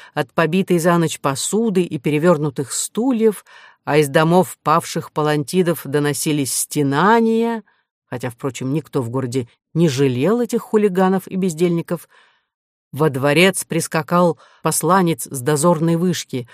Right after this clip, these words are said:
которая стояла на самой вершине Акрополя, там, где будет построен храм Ники.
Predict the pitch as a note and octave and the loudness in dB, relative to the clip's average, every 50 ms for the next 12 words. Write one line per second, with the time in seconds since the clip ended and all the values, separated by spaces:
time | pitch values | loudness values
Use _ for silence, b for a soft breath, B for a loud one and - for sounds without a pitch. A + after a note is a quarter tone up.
0 | B B B B B - D#3+ - F3 E3+ F3 E3 - - F3 D#3 E3 F#3 F3+ F3 | B B B B B -4 0 2 4 4 4 2 2 0 0 2 4 4 4 4
1 | F3 E3 E3 E3 D#3 - - E3+ F#3 F#3+ F#3 F3+ E3+ E3 F3 - - - - F#3+ | 2 2 0 -2 -4 -2 0 2 2 4 4 2 0 0 -4 -4 -6 -6 -2 -2
2 | F#3 F#3 F3+ F3 - - F#3 F#3+ E3+ - C#3+ C3+ B2+ A#2+ A#2+ - _ _ _ _ | 0 0 0 -2 -4 -4 -2 -2 -2 -4 -6 -8 -8 -10 -12 -16 _ _ _ _
3 | _ _ _ _ _ _ _ _ - C#4 C#4+ C4+ A#3 F#3 F#3+ G#3 F3+ G3 F#3+ F#3 | _ _ _ _ _ _ _ _ 2 2 4 4 2 4 2 2 4 4 0 0
4 | - - F#3+ F#3 - - - G#3 G3+ G3 F#3+ F3 - - G#3 G3 G3 F#3 F#3 F#3+ | 0 0 -2 -2 -2 -2 0 2 2 4 2 0 0 -2 -2 0 2 2 2 2
5 | G3+ F3 A#2+ - _ - - A#2 | 0 0 -2 -4 _ -18 -18 -18